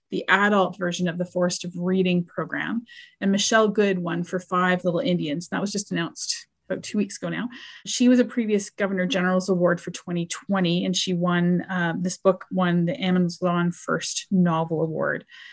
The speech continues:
And it's just recently been optioned for a T V series, which is kind of great 'cause that will bring it to new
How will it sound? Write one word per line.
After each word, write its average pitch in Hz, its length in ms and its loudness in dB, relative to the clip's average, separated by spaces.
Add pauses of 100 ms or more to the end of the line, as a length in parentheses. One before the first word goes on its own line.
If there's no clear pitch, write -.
(180)
And 190 80 -4
it's 185 160 0
just 214 200 -2
recently 240 500 6
been 185 420 2
optioned 185 380 -4
for - 160 -10
a 180 80 -6
T - 160 -6
V 247 160 10
series, - 420 -4
which 180 160 -10
is - 100 -14
kind 180 220 -4
of 175 60 -2
great - 220 -6
'cause 190 160 -6
that 185 200 0
will 185 120 4
bring 180 180 -2
it - 140 -8
to - 120 -4
new 170 420 2